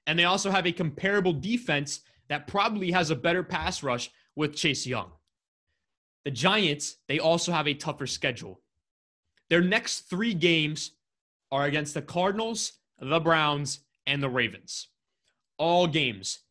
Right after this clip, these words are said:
that they could easily lose. Washington's next three games, they play the forty-niners and Nick Mullins.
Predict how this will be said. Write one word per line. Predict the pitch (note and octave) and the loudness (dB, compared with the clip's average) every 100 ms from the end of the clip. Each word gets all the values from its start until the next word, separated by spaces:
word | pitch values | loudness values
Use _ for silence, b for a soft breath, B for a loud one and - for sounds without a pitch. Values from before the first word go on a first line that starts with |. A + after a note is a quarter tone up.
| _ | _
that | C#3+ | -4
they | C#3+ | -2
could | C3+ C#3 | -4 -4
easily | C3+ B2 B2+ A2+ | -4 -4 -6 -6
lose. | G#2+ F2+ - _ _ - | -10 -12 -20 _ _ -14
Washington's | A#2 B2+ G3 G#3 A#3 B3 A3 | -4 0 2 0 -2 -2 -2
next | G#3+ G#3+ - | -2 -4 -6
three | G#3+ A3+ | -6 -4
games, | A3+ A#3 A#3 - - _ _ _ _ _ _ _ _ D3+ | -2 -2 -4 -8 -12 _ _ _ _ _ _ _ _ -2
they | D3 | 0
play | E3 | 2
the | C#3 | 0
forty-niners | C#3 E3+ G3 G#3 G3+ G#3 G#3+ A3+ - - _ _ _ C#3 | -2 0 2 2 2 2 2 0 -4 -8 _ _ _ -6
and | C#3 | 0
Nick | D#3+ D#3+ | 0 0
Mullins. | D#3+ D#3+ D#3+ E3 - | 0 0 0 -2 -6